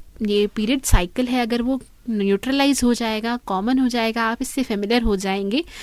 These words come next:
ये आठ से दस बार जब हो जाएगा, तो एक ये सेट ड्यूरेशन में, सेट टाइमिंग में आने लगेगा। फिर आपको ये एनालाइज भी होने लगेगा कि आपको ये कितने दिन के गैप में होता है, अट्ठाईस दिन के गैप में होता है, तीस दिन के गैप में होता है, या उससे कम या ज़्यादा दिन के गैप में होता है।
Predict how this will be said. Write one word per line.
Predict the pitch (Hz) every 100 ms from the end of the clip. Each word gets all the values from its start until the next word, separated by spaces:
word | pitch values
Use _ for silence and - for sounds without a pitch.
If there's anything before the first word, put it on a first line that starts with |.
| - - 302
ये | 311
आठ | 262 262
से | -
दस | 254 226 -
बार | 247 254
जब | 233 226 -
हो |
जाएगा, | 185 202 190 214
तो | 277
एक | 269 -
ये | 294 320 - - -
सेट | 302 349
ड्यूरेशन | 233 226 214 214 254
में, | 254 262
सेट | 233 208 -
टाइमिंग | 190 196 226
में | 226
आने | 202 196
लगेगा। | 190 190 202 254
फिर | - 285
आपको | 302 294 294
ये | 302 330 - - - -
एनालाइज | 208 220 269 294 302 311
भी |
होने | 302 262 254
लगेगा | 247 214 214 240
कि | 285
आपको | 240 214 277
ये | 277
कितने | 240 220 247
दिन | 220 202
के | 196
गैप | 190 170 175
में | 202 196
होता | 185 185
है, | 214 220
अट्ठाईस | 190 - 220 226
दिन | 240 233
के | 220
गैप | 214 202 208
में |
होता | 208 202 196
है, | 202 214
तीस | 233 233 233
दिन | 214
के | 208
गैप | 208 190 185
में | 208
होता | 202 190 185
है, | 190 214
या | 247
उससे | 233 254
कम | 247 175 196
या | 202
ज़्यादा | 202 180 190
दिन | 190 175
के | 175
गैप | 190 170 -
में | 190
होता | 180 185 180
है। | 220